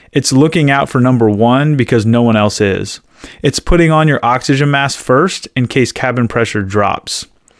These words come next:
Everything you just heard is mainstream human nature. It's deeper than simply culture or principle. It's human. And to ninety-nine percent of us, it's gospel, and anyone who denies it is a heretic and will lose in life. <laughs>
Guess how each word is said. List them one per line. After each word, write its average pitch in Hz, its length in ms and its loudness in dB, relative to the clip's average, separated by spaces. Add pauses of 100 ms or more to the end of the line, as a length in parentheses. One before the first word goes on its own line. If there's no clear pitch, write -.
(400)
Everything 202 380 2
you 175 180 4
just 151 260 2
heard 98 540 0
is 113 160 -2
mainstream 135 540 0
human 117 340 0
nature. 104 460 -4 (500)
It's 139 300 -2
deeper 170 320 2
than 147 160 0
simply 131 420 0
culture 156 760 -2
or 113 140 0
principle. 107 640 -4 (260)
It's - 300 -6
human. 165 380 0 (540)
And 139 140 0
to 151 100 0
ninety-nine 175 540 2
percent 135 400 0
of 151 80 0
us, 185 320 -2
it's 120 180 -2
gospel, 180 680 -2 (100)
and 127 180 -2
anyone 165 340 2
who 156 120 4
denies 113 500 0
it 175 160 2
is 120 140 0
a 117 80 0
heretic 139 580 -2
and 120 120 -2
will 107 180 2
lose 123 240 2
in 107 140 -6
life. 98 580 -6 (580)
<laughs> - 0 -